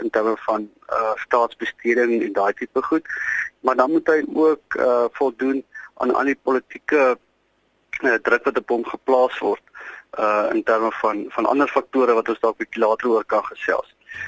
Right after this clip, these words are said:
As ons kyk na landbou, dan, dan sien ons vir die laaste paar jaar is daar nie regtig, uh, goeie nuus of, of, uh, met uitskieters in terme van, van wat ge-, gedoen word vir landbou nie. In die verlede is daar al baie keer gevra,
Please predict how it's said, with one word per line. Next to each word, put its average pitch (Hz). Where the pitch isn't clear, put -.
As 170
ons 175
kyk 190
na 180
landbou, 139
dan, 127
dan 120
sien 147
ons -
vir 147
die 131
laaste 107
paar 123
jaar 113
is 139
daar 127
nie 135
regtig, 117
uh, 117
goeie 131
nuus 110
of, 117
of, -
uh, 104
met -
uitskieters -
in 120
terme 120
van, 113
van 113
wat 110
ge-, 113
gedoen -
word 127
vir 110
landbou 101
nie. 139
In 139
die 139
verlede 143
is -
daar 139
al 123
baie 113
keer 123
gevra, 117